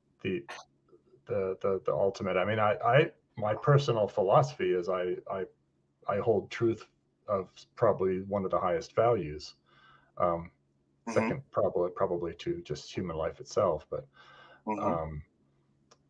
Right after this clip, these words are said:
Speaker 1: but yeah, it doesn't, it doesn't have to be, it doesn't have to be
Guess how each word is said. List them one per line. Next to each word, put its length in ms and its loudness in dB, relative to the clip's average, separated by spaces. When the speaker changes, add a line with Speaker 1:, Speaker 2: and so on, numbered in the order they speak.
Speaker 1:
but 160 0
yeah, 160 6
it 80 2
doesn't, 340 4
it 140 -4
doesn't 300 4
have 320 -4
to 100 -4
be, 340 -6
it 80 -12
doesn't 280 2
have 240 -6
to 80 -4
be 240 -4